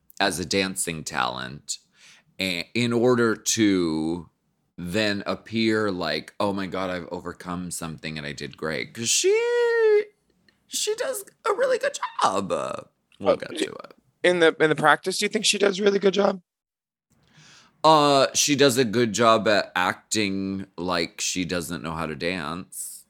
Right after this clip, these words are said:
Speaker 1: and panicking, but she does great.
Speaker 2: Yeah, I f-, I feel like, um, the rehearsals are, are not that misleading. They're making everybody look like they're doing bad.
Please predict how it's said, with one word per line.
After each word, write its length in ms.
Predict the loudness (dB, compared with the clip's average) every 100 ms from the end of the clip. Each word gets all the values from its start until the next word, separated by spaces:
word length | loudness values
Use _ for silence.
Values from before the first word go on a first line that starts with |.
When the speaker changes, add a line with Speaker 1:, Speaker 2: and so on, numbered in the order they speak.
| _
Speaker 1:
and 560 | -8 -6 -8 -10 -16 -20 _ _ _ _ _
panicking, 840 | -8 -6 -6 -6 -8 -10 -10 -14 -18 _ _
but 380 | 0 2 2 -6 _ _
she 320 | -12 -6 -2
does 180 | 0 0
great. 540 | 2 2 2 -2 -2 -10 _ _ _ _ _ _ _ _ _ _ _ _
Speaker 2:
Yeah, 340 | 6 6 6 0 -2
I 140 | 2 2
f-, 200 | 0 2
I 80 | 2
feel 260 | 2 2 4
like, 320 | 4 2 2
um, 420 | 4 4 2 -2 0
the 100 | 2
rehearsals 520 | 2 0 -2 -2 4
are, 400 | 6 6 2 -4 _ _ _ _ _ _
are 240 | 2 2 2
not 280 | 2 2 2
that 120 | -2
misleading. 460 | -2 -2 -2 0
They're 100 | 0
making 260 | 0 0 2
everybody 400 | 2 4 4 4
look 180 | 2 0
like 140 | -2
they're 80 | -2
doing 240 | -2 0 2
bad. 340 | 2 2 0